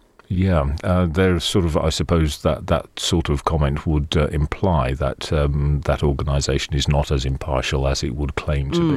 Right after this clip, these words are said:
Speaker 1: be.
Speaker 2: mm.
Speaker 1: But then, uh, from every political point of view, an impartial and an objective poll is one that agrees with you.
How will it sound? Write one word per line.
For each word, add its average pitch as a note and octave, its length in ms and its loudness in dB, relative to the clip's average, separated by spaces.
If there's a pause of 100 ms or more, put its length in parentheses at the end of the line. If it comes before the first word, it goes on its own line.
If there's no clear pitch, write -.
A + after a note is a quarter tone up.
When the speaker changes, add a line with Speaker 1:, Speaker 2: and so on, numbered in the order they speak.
Speaker 1:
be. G#2+ 120 -6 (120)
Speaker 2:
mm. C#3 220 0
Speaker 1:
But F#2+ 220 0
then, E2 400 0 (260)
uh, F2+ 160 0
from G2+ 400 -2
every F2+ 540 0
political E2 560 0
point B1+ 260 -2
of C2 80 -4
view, B1+ 320 -2 (240)
an F2 100 0
impartial G2 880 2
and D#2+ 220 2
an D2+ 100 4
objective C#2+ 880 0 (100)
poll C#2+ 340 0
is D#2 180 0
one D#2+ 220 2
that D2+ 120 -2
agrees D2 460 0
with C#2 160 0
you. A1+ 280 -4